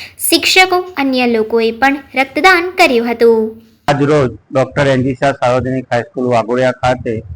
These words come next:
Speaker 2: નમો કે નામ રક્તદાન શિબિર કેમ્પનું આયોજન કરવામાં આવેલું છે. રાજ્યમાં ત્રણસો કરતાં વધુ જગ્યાએ એક સાથે આજે રક્તદાન કરી ગિનિસ બુક ઓફ વર્લ્ડ રેકોર્ડમાં નામ નોંધાવા જઈ રહ્યા છે. આ રક્તદાન શિબિરમાં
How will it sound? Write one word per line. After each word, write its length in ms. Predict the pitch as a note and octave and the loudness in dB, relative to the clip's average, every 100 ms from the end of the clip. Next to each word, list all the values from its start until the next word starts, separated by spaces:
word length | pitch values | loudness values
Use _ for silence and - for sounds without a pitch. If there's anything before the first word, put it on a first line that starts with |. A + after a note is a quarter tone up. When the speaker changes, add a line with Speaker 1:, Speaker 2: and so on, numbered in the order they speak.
| - - - | -18 -18 -6
Speaker 2:
નમો 340 | A#2 B2+ C3+ | -2 0 0
કે 180 | C3 C#3 | -2 -2
નામ 320 | B2+ B2 B2+ B2 A#2+ | 0 0 -2 -6 -6
રક્તદાન 600 | B2 - B2 C3 B2+ C3 | -6 -6 -2 0 0 -4
શિબિર 480 | - - B2+ C3 | -12 -8 -4 -4
કેમ્પનું 520 | B2 C3 A#2+ - B2+ A#2 | -4 -6 -6 -4 -2 -2
આયોજન 300 | A2+ B2 B2 | -2 -4 -4
કરવામાં 440 | A#2+ A#2+ A#2+ A#2 | -4 -2 0 0
આવેલું 320 | A2 C3+ C3+ | 0 -2 -2
છે. 160 | - G2+ - _ _ - _ _ _ _ _ - | -6 -14 -20 _ _ -20 _ _ _ _ _ -2
રાજ્યમાં 720 | B2 B2 C#3+ D3+ D3+ D#3 - | 0 0 0 2 2 0 -4
ત્રણસો 420 | - B2+ B2 D3+ | -4 -2 -2 -4
કરતાં 320 | C#3 B2+ C#3 | -2 -2 0
વધુ 220 | B2+ B2 C#3+ | -2 -2 -4
જગ્યાએ 400 | B2+ A#2+ C3 C3 | -4 -4 -2 -2
એક 300 | C3+ C3+ - | -4 -6 -4
સાથે 380 | B2+ A#2+ - | -4 -4 -2
આજે 340 | B2 A#2 B2 B2 | -2 -2 -4 -4
રક્તદાન 500 | A#2+ - C3 B2 A#2+ | -6 -8 -4 -2 -2
કરી 420 | - C3+ C3 G#2 _ _ - - - | -4 -2 -2 -6 _ _ -20 -20 -8
ગિનિસ 520 | B2 C#3 D3+ - D#3+ - - | -2 0 0 -4 -12 -12 -4
બુક 240 | C#3 C3+ | -2 0
ઓફ 200 | C3+ A#2+ | -2 0
વર્લ્ડ 200 | A#2+ B2+ | -2 -2
રેકોર્ડમાં 760 | B2+ B2 C3+ C3+ A#2+ A#2 - B2+ | -2 -2 -4 -2 -2 -4 -6 -2
નામ 320 | B2+ C3 C3+ | 0 0 0
નોંધાવા 380 | A#2+ A2 B2 B2 | -4 0 0 0
જઈ 240 | A#2+ A#2 | -2 -4
રહ્યા 200 | G#2+ G2 | -2 -4
છે. 100 | - _ _ _ _ - - - | -6 _ _ _ _ -20 -12 -2
આ 120 | C#3 | 0
રક્તદાન 480 | D3 D3 D3 C#3+ C#3 | 0 -2 -2 0 0
શિબિરમાં 720 | C#3+ C3+ C#3 B2+ G#2 - - | -2 -2 0 -2 -6 -10 -18